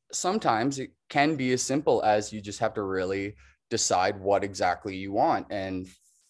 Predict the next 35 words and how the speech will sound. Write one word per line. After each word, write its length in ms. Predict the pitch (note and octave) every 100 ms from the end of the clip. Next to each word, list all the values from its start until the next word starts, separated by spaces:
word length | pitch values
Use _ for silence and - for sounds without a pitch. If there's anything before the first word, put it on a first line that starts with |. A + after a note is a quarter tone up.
| _
for 120 | A2
me, 540 | A2+ G#3+ E3 B2+ F3+ - _ _ _ -
I 160 | B2
decided 540 | A#2 A#2 - A2 G#2+ A#2
I 80 | B2
had 100 | A#2
to 60 |
really 220 | A2+ A#2 B2+
focus, 460 | - G2 G2+ C#3
and 100 | B2
I 40 | G#2+
said, 180 | A2+ A2
"Okay, 220 | A2 G#2
well, 120 | G2+
what 240 | C3+ D3+ G3
do 60 | D#3
you, 160 | A2+ -
what 80 | E3+
do 40 |
you 80 | A#2+
want?" 380 | G#2+ A2+ G2+ -
And 100 | A2+
I 140 | A2 A2+ -
said 200 | - A#2+
to 40 |
myself, 300 | A#2 A2+ A#2
"I 20 |
wanna, 320 | B2+ C3+ C3 -
I 80 | B2
wanna 320 | C3+ C3 G#2 -
get 240 | A#2+ - -
paid 440 | A#2 G2+ F#2+ F2
to 100 | E2
animate." 380 | F2+ F2+ B1 - _ _ _ _ _ _ _ _ _
Um, 540 | G2 F#2 F2+ F2+ F#2